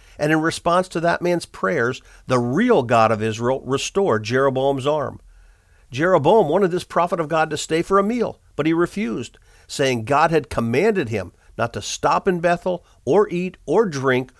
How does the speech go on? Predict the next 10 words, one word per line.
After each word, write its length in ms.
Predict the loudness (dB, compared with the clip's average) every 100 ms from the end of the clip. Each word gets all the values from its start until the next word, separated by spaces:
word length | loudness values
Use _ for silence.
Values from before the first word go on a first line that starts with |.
| -6
or 140 | -6 -4
even 300 | 0 2 2
go 200 | 2 2
home 380 | 2 2 2
the 100 | 0
same 320 | -6 -2 0 0
way 180 | 0
he 100 | 2
had 80 | 2
arrived. 680 | 2 2 2 0 -6 -12